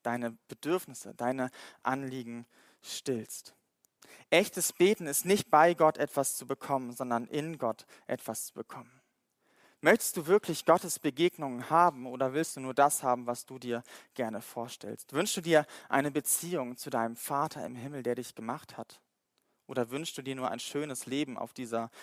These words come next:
Welt und Gott könnte dir das ja vielleicht geben? Darum geht's nicht beim Gebet. Beim echten Gebet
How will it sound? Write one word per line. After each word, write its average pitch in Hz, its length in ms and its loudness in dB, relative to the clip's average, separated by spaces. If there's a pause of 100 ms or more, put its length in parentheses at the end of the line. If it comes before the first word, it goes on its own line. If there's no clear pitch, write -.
(140)
Welt 139 420 2
und - 160 -14
Gott 135 200 2
könnte 123 240 -6
dir 120 120 -2
das 113 180 0
ja 110 100 -2
vielleicht 110 460 -6
geben? 127 360 -6 (1300)
Darum 135 280 -8
geht's - 360 -4
nicht 135 220 -10
beim 117 240 -6
Gebet. 123 480 -10 (440)
Beim 123 180 -2
echten 160 420 -2
Gebet 143 420 -4